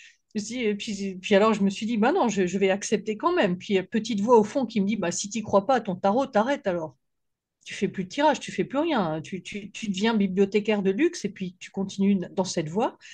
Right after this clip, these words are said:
Puis le tarot, tu le fous à la poubelle. Enfin, ou alors tu décides d'y croire. Tu fais quoi là ?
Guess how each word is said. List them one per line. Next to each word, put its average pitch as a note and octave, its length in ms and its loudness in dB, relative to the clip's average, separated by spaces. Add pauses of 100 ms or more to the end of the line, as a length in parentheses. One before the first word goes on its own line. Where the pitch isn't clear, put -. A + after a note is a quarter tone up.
(260)
Puis G3 140 -6
le - 120 -10
tarot, A#3 280 6
tu B3+ 180 -8
le E3+ 40 -8
fous - 140 -4
à F3 40 2
la A3 100 2
poubelle. B3 460 4
Enfin, D#3+ 460 -4 (420)
ou G3 80 4
alors A3+ 180 6
tu A#3 120 -6
décides G#3+ 380 -4
d'y G3+ 120 -2
croire. F#3+ 320 -2
Tu A3 120 -2
fais A#3 180 -2
quoi A3 200 2
là ? C3+ 160 -6